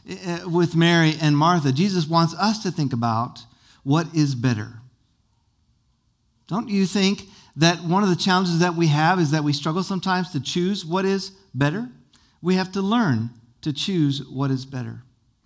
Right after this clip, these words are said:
And learning to choose what is better regarding relationships with other people, including those chance meetings that we may have with somebody at the grocery store, uh, it means we have to learn to create space for others. And our first thinking about creating space for others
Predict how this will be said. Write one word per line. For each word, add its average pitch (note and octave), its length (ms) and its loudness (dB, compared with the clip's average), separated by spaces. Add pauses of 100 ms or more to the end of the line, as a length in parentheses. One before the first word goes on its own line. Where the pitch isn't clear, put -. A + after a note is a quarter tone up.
(520)
And G#3 100 4
learning C#4+ 300 4
to A#3 60 -2
choose B3+ 260 6
what B3 160 4
is F#3+ 100 0
better G3 300 2
regarding F#3 420 4
relationships F#3 680 0
with F3 120 0
other E3+ 200 2
people, D#3+ 500 -4 (340)
including A#3+ 420 6
those A#3+ 280 2
chance A#3 340 2
meetings G3+ 300 4
that G3 120 0
we F#3+ 100 2
may F#3+ 140 4
have F#3 260 2
with F3+ 120 2
somebody F#3 300 0
at F#3 120 -2
the F#3+ 60 -6
grocery D3+ 380 -2
store, B2+ 480 -6 (500)
uh, F#3 200 -2
it G#3 80 0
means A3+ 260 4
we A3+ 140 4
have G#3+ 240 2
to G#3 80 0
learn F#3+ 220 2
to F#3+ 60 0
create F3+ 400 0
space E3 680 -2 (100)
for E3 280 -4
others. A#2+ 520 -4 (380)
And F#3+ 140 2
our G#3 100 2
first C#4 500 -2
thinking G#3 600 4
about E3+ 420 2
creating G3 240 2
space F#3+ 320 -2
for E3+ 140 -2
others E3 340 2